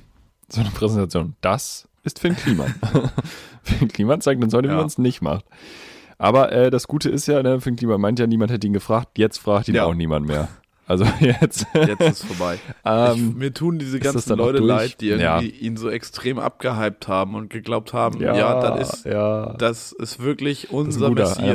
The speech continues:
Speaker 2: Messias.“
Speaker 1: guten.
Speaker 2: Unser, unsere F D P in lieb und sich irgendwie Songtexte tätowiert haben und ja halt echt Bilder für mehrere hundert Euro gekauft haben. Und die Bilder, die sind ja nicht geil, die sind ja nur was wert, weil sie von Finn Kliman sind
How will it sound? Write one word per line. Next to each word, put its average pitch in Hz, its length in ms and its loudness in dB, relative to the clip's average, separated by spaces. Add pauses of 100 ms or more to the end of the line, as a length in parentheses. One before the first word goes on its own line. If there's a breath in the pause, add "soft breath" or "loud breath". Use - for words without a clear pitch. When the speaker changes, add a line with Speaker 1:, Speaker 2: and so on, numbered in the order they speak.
Speaker 2:
Messias.“ 107 100 4
Speaker 1:
guten. 101 280 0 (640 soft breath)
Speaker 2:
Unser, 120 540 -2
unsere 127 380 -4
F 127 180 -2
D 117 120 -4
P 131 260 -4
in 117 80 -8
lieb 131 340 -6
und 110 180 -8
sich 113 220 -8
irgendwie 101 240 -8
Songtexte 127 680 -8
tätowiert 127 520 -6
haben 139 200 -4
und 113 140 -10
ja 95 220 -2
halt 98 240 -4
echt - 320 -6
Bilder 143 320 -2
für - 180 -14
mehrere 95 420 -4
hundert 98 280 -4
Euro 90 240 -4
gekauft 90 420 -8
haben. 95 140 -8 (260 loud breath)
Und 110 80 -6
die 123 80 -2
Bilder, 143 460 0
die 123 240 -10
sind 143 160 -6
ja 165 100 0
nicht 135 240 -10
geil, 147 320 0
die 104 140 -4
sind 143 160 -6
ja 139 80 -6
nur 135 200 -4
was 143 240 -4
wert, 107 300 0
weil 110 80 0
sie 117 100 -8
von - 220 -10
Finn 123 240 -8
Kliman 147 400 -6
sind 113 380 -8